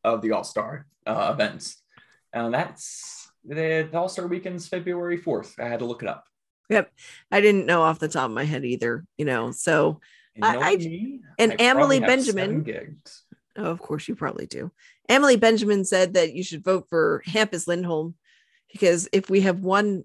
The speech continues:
Speaker 2: uh, brand new all-star, why not have two?
Speaker 1: Mm.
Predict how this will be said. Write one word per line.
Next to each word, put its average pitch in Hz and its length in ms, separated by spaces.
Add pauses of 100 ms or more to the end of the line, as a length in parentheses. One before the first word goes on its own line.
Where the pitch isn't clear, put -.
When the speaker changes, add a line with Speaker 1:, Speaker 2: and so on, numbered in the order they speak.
Speaker 2:
uh, 135 400 (320)
brand 165 320
new 160 320
all-star, 156 580
why 165 200
not 165 240
have 175 180
two? - 300 (560)
Speaker 1:
Mm. 160 300